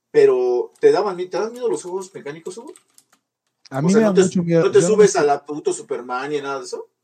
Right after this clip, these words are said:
Speaker 2: Yo, yo no me subo a los juegos mecánicos, pero me acuerdo que me subí, este,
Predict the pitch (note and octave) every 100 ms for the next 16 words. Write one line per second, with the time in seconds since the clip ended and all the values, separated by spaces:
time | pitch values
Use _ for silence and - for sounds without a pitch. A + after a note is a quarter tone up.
0 | _ - C3+ C#3+ A#2+ C3 C#3+ D3 C#3 C3
1 | B2+ A2+ G2 A2 A2 G#2 G#2+ G#2 G2+ -
2 | G#2+ G#2 G2 C3+ D#3+ D3 A2+ - G#2 A2
3 | A2+ A#2 - G2 - -